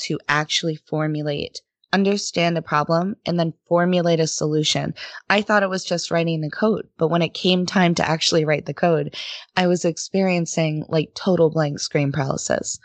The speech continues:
which is a concept that I work with a lot of folks on now. And, um,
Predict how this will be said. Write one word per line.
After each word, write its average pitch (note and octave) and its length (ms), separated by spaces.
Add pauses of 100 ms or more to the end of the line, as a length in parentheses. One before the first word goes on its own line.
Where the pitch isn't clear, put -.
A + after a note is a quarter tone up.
(360)
which F3 260
is D#3+ 400
a E3 80
concept D3+ 480
that D#3+ 100
I D3+ 80
work D3 300
with C#3 160 (120)
a - 40
lot D3+ 160
of D3 100
folks C#3+ 260
on C#3+ 160
now. D3 360 (560)
And, F3+ 280
um, E3+ 420